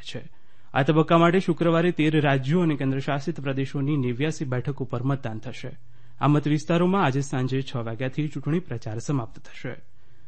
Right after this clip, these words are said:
ભાજપના વરિષ્ઠ નેતા અને પ્રધાનમંત્રી નરેન્દ્ર મોદી આજે મધ્યપ્રદેશના સાગર અને હરદામાં જાહેર સભાઓ કરશે.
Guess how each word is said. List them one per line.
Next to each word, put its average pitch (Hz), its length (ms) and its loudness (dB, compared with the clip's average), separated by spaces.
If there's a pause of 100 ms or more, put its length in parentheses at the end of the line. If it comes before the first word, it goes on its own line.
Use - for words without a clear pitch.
(440)
ભાજપના 151 400 6
વરિષ્ઠ 160 300 4
નેતા 160 320 6
અને 165 120 6
પ્રધાનમંત્રી 160 680 4
નરેન્દ્ર 131 360 2
મોદી 131 380 0
આજે 131 160 0
મધ્યપ્રદેશના 147 760 -2
સાગર 139 440 -2
અને 123 220 -2
હરદામાં 131 600 -2 (320)
જાહેર 143 260 4
સભાઓ 113 380 -2
કરશે. - 340 -8